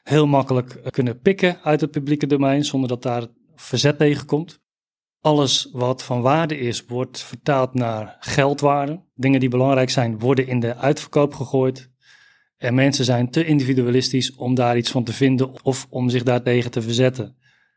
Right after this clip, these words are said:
Er is zo'n bekend boek, eh, uit de sociologie, Bowling Alone, over het fenomeen dat mensen op een bepaald moment niet meer samen gaan bowlen,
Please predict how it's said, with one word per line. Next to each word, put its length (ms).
Er 140
is 80
zo'n 120
bekend 340
boek, 320
eh, 180
uit 200
de 60
sociologie, 760
Bowling 440
Alone, 460
over 200
het 100
fenomeen 420
dat 160
mensen 340
op 80
een 100
bepaald 320
moment 400
niet 140
meer 160
samen 360
gaan 180
bowlen, 400